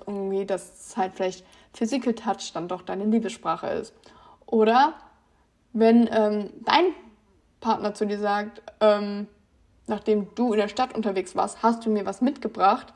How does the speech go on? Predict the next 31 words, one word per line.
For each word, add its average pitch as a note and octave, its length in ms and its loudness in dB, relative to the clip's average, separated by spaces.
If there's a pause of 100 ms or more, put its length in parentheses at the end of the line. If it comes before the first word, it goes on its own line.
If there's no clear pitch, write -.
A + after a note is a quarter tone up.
(340)
vielleicht A#3+ 680 4
zeigt F#3+ 260 -4
sie A#3 100 2
damit, F#3+ 420 2 (240)
„Hm, G#3+ 340 0 (680)
Gift D#4+ 220 2
Giving F#3 340 0
ist - 240 -8
irgendwo G3+ 480 -2 (320)
für A3 160 0
sie G#3 160 -2
dann G#3 180 -2
doch B3 180 -2
wichtig, C4 420 -2 (280)
weil G3 220 -2
ich A3 120 -10
hab G#3+ 160 -2
an A3+ 100 2
dich - 200 -10
gedacht.“ - 460 -4 (1040)
Oder C4+ 420 6 (140)
„Wir D#4 140 4
verbringen A#3+ 360 2
nie A3+ 160 8
Zeit A3+ 300 -2
miteinander“, G3 500 -2
zeigt G#3+ 340 0
halt G#3 120 -4
einfach F#3 320 -6
Quality A3 480 2
Time, A#3 480 0